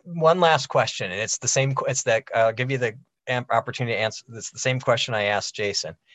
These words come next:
is if you could be sitting in somebody's living room having a beer, what's that one thing you'd want 'em to know?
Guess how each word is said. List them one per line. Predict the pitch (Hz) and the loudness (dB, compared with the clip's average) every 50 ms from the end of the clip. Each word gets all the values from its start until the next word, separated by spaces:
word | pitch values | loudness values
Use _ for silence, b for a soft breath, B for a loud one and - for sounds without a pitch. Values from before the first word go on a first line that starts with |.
| b b b b _ | b b b b _
is | - 120 117 110 101 - | -4 -2 -2 -2 -2 -6
if | 113 95 120 | -8 -4 -4
you | 123 143 156 151 | -2 -2 -2 -4
could | - - - 131 | -4 -6 -4 -4
be | 131 127 120 120 120 117 120 117 110 107 131 - _ _ _ - | -2 -2 -2 0 -2 -2 -2 -4 -6 -10 -16 -20 _ _ _ -4
sitting | - - 151 139 - 131 | -2 0 0 0 0 0
in | |
somebody's | 131 - 147 131 131 120 117 104 | -2 0 0 0 0 0 -2 -2
living | 113 110 113 110 110 107 | -2 -4 -4 -2 -2 -4
room | 101 98 95 92 95 98 - _ _ _ _ _ _ _ _ _ _ _ | -6 -6 -6 -8 -10 -12 -16 _ _ _ _ _ _ _ _ _ _ _
having | - 117 113 117 117 | -2 -2 -2 -2 -4
a | 110 | -4
beer, | 104 110 107 104 101 98 98 98 - _ _ _ _ _ _ _ _ _ _ _ | -6 -6 -4 -2 -2 -2 -4 -4 -8 _ _ _ _ _ _ _ _ _ _ _
what's | - 139 139 - | -2 -2 0 2
that | - 127 - - | 0 0 0 -2
one | 101 98 95 104 110 113 127 135 143 139 | -6 -8 -4 -2 -2 -2 -2 -2 -2 -4
thing | 135 - 123 107 101 98 101 98 | -4 -6 -6 -6 -6 -6 -8 -10
you'd | 95 95 92 | -10 -10 -10
want | 98 95 92 87 87 | -8 -6 -6 -6 -6
'em | 87 90 | -6 -10
to | - - | -12 -12
know? | 90 82 76 73 | -14 -14 -14 -16